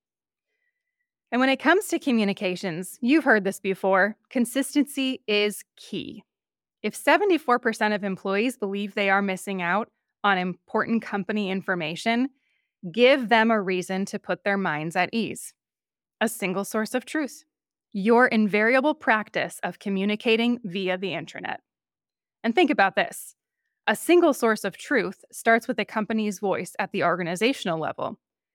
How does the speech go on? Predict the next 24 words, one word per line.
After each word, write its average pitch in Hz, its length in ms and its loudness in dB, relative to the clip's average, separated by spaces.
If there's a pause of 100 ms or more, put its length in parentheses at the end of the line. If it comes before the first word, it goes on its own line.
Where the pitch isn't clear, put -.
(140)
but 226 80 4
it's 247 160 2
very 277 320 4
much 208 200 2
supported 196 480 -4
by 190 160 2
the 190 100 -4
leader's 214 380 -4
voice, - 440 -6 (420)
which 359 180 -2
should 226 360 0 (140)
really 285 280 2
be 185 160 -2
an 151 100 -4
echo. - 460 -2 (920)
Leaders 294 460 4
are 202 120 4
key 202 280 -6
to 208 140 -6
maintaining 196 720 -2
this 175 180 -6
consistency 160 840 -8
across - 540 -4
communication. - 840 -8